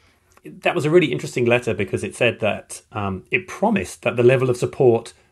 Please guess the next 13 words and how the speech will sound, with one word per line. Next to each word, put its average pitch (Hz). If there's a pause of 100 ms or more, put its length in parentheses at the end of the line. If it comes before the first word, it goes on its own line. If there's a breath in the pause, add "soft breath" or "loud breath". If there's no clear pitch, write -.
(100)
would 123
not 120
change, 101 (400 soft breath)
um, 104
that 120
it 123
would 123
be 123
ongoing 131
for 113
years 127
to -
come, 120